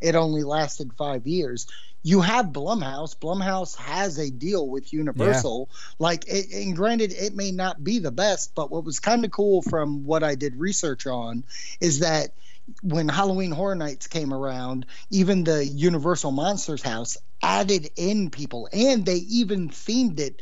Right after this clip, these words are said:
Speaker 1: to certain things, like the Wolfman. So when the Wolfman movie came out, it was really just Wolfman-centric in the house. And then once Halloween Horror Nights was over,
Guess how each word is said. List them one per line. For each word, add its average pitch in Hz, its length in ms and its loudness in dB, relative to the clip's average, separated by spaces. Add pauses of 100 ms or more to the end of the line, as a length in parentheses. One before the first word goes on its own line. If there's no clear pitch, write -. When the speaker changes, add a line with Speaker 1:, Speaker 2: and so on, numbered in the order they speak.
(380)
Speaker 1:
to 247 300 6
certain 160 340 -2
things, 143 400 -2
like 151 200 0
the 156 100 -2
Wolfman. 139 800 -2 (260)
So 180 160 2
when 165 160 2
the 156 80 0
Wolfman 165 480 2
movie 127 240 -2
came 123 260 -4
out, 117 260 -4 (220)
it 165 120 4
was 147 260 0
really 165 400 6
just 139 380 -2
Wolfman-centric 151 1040 0
in 143 100 0
the 135 80 0
house. 147 360 0
And 139 140 -2
then 147 220 2
once 135 300 2
Halloween 135 460 0
Horror 185 200 4
Nights 135 300 -2
was 127 100 -4
over, 165 320 4